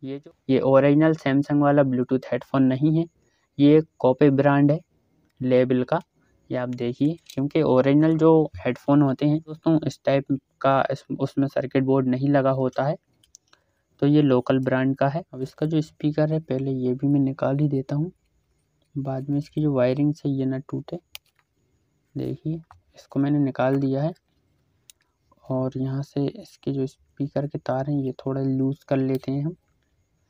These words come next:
तो देखिए दोस्तों, इस तरह का इसमें पीसीबी board लगा हुआ है। इसमें जो check करने वाली जो चीज़ है, वो है इसकी बैटरी। तो battery को हम check करेंगे।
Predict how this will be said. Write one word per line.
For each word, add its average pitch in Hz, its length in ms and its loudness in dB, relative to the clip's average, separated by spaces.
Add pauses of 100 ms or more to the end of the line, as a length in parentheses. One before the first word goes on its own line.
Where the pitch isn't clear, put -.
(400)
तो 156 60 0
देखिए 135 340 2
दोस्तों, 123 320 -4 (200)
इस 135 80 -10 (100)
तरह 143 240 2
का 147 220 0 (1080)
इसमें 139 260 0
पीसीबी 139 560 0
board 135 320 0
लगा 127 240 -2
हुआ 139 280 -4
है। 151 100 -12
इसमें - 320 -6
जो 156 100 0 (120)
check 127 260 -4
करने 139 280 0
वाली 139 260 0
जो 139 140 -2
चीज़ 131 320 -6
है, 147 80 0
वो 127 200 -2
है 135 100 -4
इसकी 135 160 -10
बैटरी। 151 420 -4 (760)
तो 139 140 -2
battery 131 360 0
को 156 120 -2
हम 165 160 2
check 151 240 -2
करेंगे। 143 420 0